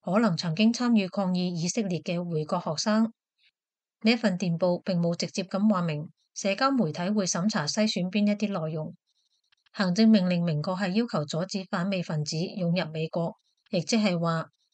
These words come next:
第一個要防止嘅就係極端分子同埋打擊反猶主義。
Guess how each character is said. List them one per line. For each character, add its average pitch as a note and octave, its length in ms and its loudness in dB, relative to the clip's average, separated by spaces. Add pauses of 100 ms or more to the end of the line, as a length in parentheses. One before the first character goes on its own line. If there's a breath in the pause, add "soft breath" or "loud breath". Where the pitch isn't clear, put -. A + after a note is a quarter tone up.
(120)
第 F#3+ 120 2
一 C4 120 4
個 A3+ 160 2
要 F#3+ 140 -2
防 D#3 240 -2
止 F#3+ 100 -4
嘅 G#3 160 0
就 F#3 100 -6
係 D#3+ 160 -2
極 D#3 180 -4
端 A3 200 4
分 D#3+ 240 -2
子 D3+ 120 -4 (180)
同 F3 120 -2
埋 D3 160 -2
打 D#3 200 -2
擊 G#3+ 160 -2
反 E3 240 -4
猶 D#3 160 -2
主 D3 140 -8
義。 E3+ 360 -4